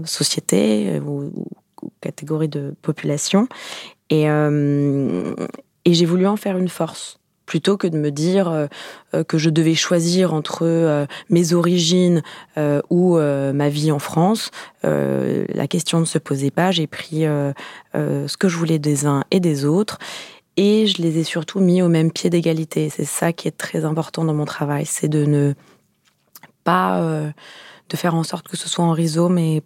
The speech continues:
enfin, voilà, penser de, de, de manière très équitable.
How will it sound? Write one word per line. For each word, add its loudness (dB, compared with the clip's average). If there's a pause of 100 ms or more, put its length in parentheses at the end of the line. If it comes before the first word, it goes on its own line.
(140)
enfin, -4
voilà, -2
penser 0
de, 0 (500)
de, 0
de -2
manière 2
très -2
équitable. -4